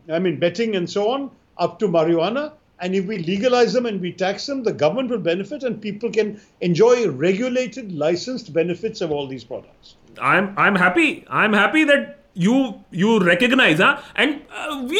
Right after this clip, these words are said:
Speaker 2: may not know. Maybe our rishis have documented how good these oils are.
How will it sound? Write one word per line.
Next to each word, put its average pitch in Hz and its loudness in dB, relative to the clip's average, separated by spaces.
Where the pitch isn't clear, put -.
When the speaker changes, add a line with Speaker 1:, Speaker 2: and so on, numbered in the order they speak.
Speaker 2:
may 523 6
not 480 2
know. 269 4
Maybe 320 4
our 240 4
rishis 285 4
have 240 2
documented 262 2
how 247 4
good 170 2
these 220 2
oils 202 4
are. 180 4